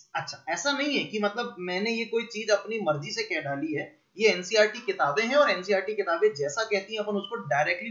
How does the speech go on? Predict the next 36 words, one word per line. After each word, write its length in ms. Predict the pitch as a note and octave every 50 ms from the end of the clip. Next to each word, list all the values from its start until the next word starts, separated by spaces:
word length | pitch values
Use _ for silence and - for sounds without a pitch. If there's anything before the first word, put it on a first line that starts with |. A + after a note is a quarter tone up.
| G3 D3+
ब्लाइंडली 460 | C#3 D3+ D3+ D#3+ F3 F3+ F#3+ A3 A3+ A3
फॉलो 240 | F#3+ F3 D#3+ E3
करना 240 | D#3+ D3+ C3 B2+ B2 A#2
पड़ता 300 | G2+ G2 G2+ - - G2
है। 60 | - _ _ _ _ _ _ F#3+
तो 40 |
एनसीईआरटी 520 | F#3+ F3 E3+ F3+ - G#3+ G3+ G#3 G#3 A#3 A3+
किताब 340 | G3+ G3 F3+ F3 F#3+ G3 -
के 60 | G3+ F#3
अंदर 200 | E3+ F#3+ G#3+ G3
मुझे 240 | F#3 D#3 - F#3+
इस 100 | G3+ G3
स्टेटमेंट 440 | - - E3 D#3 - - F3 E3+ -
को 80 | - G3
आपको 240 | F3 D#3 - G3 F3
दिखाना 380 | C#3+ C#3 C#3 C#3 B2+ - E3
चाहिए, 340 | - - F3 G#3 G3 D3 C#3+ C#3 - - _ _ _
ये 80 | F3 G#3
रहा 180 | F#3+ E3+ E3+ F3
वो 160 | - D3+ C#3+
स्टेटमेंट। 440 | - - G#2+ A2 - _ _ - _ _ _ _ _ _ _ _ _ _ _ _ _ _ _ _ _ _ _ _ _ _ _ _ _ _ _ _ _ _ _ _ _ _
ओके, 1040 | D#3 D#3+ D#3 D#3 D#3 D#3 D#3 D#3+ D#3 D#3 D#3 D#3 D#3 - - C3 B2+ B2 B2+ C3 C3
ओके, 260 | C3 C3 B2+ C3+ C#3 C3+
ओके, 260 | C3+ C3 - C#3 C#3
ओके, 260 | C3+ B2+ - - C#3
ओके, 300 | C#3 B2+ - C#2 C#2+ C#2
ओके, 260 | C2+ B1+ C2 C#2 C2+ C2+
ओके, 260 | B1+ B1 C2 C2+ C2+
ओके। 220 | C2 - _ - D2+ - _ _ _ _ _ _ _ _ _ _ _ _ _ G#3
हम्म, 720 | - C3+ C#3 C#3 C3+ C3 B2+ B2+ B2+ B2+ A#2+ A2 - - A#2+
इधर 180 | A#2+ B2 A#2+
आओ, 200 | B2 A#2+ A#2 A#2
इधर 220 | A#2 A#2+ A#2+ A#2 A#2+
आओ, 160 | A#2+ A#2 A#2+ C#3+ - _ _ _ _ _ _ _ _ _ _ _ -
ये 140 | D3 C#3+ B2+
देखो, 320 | G2+ F2+ - - - -